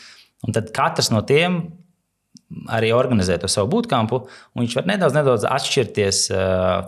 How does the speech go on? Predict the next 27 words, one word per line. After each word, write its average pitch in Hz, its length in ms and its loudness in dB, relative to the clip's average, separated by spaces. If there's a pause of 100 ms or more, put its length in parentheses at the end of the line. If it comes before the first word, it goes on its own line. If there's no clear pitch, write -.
(120)
formātā 113 580 0
un 123 80 -2
izpildījumā. 120 640 2 (800)
Bet, 98 240 -4
nu, 127 140 4 (100)
vis-, 156 240 0
visā 139 320 2
citā 185 240 2
tagad 147 240 0 (160)
pandēmijai, 135 640 2
jā, 117 240 0 (140)
iesākoties 107 640 -2
ļoti 117 480 0 (160)
ir 107 160 -6
uztrenējuši 104 640 0
esam, 92 240 -6 (160)
ā, 90 80 -8 (240)
remotely, 156 400 0
protams, 139 400 -2
attālināti. 160 640 -2 (720)
Līdz 110 260 -4
tam 117 160 0
tas 98 160 -2
bija 101 300 -2
ļoti 107 340 -2
bieži 98 160 -2
klātienē, 156 500 0